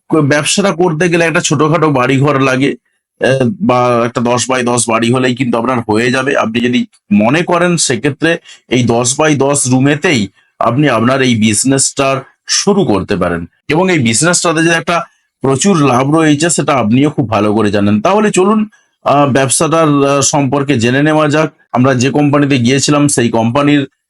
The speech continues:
এক ম্যাডাম এই ব্যবসাটা সম্পর্কে বলেছিলেন এবং তিনি কি কি মেশিন বিক্রি করেন বা তাদের কাছে কি কি মেশিন রয়েছে, তাদের, আহ, কিরকম কি দরদাম রয়েছে, কিরকম কি ইলেকট্রিসিটি পড়ে, সবটাই কিন্তু মোটামুটিভাবে বলা রয়েছে।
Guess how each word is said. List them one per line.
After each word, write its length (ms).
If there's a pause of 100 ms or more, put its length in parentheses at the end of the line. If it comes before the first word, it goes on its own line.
এক 200
ম্যাডাম 560 (160)
এই 400
ব্যবসাটা 440
সম্পর্কে 500
বলেছিলেন 600
এবং 320 (360)
তিনি 180
কি 200
কি 100
মেশিন 440
বিক্রি 340
করেন 380
বা 420 (180)
তাদের 260
কাছে 220
কি 160
কি 120
মেশিন 440
রয়েছে, 540 (500)
তাদের, 280
আহ, 360
কিরকম 400
কি 100
দরদাম 560
রয়েছে, 440 (300)
কিরকম 340
কি 140
ইলেকট্রিসিটি 640
পড়ে, 360 (260)
সবটাই 500
কিন্তু 300
মোটামুটিভাবে 600
বলা 260
রয়েছে। 440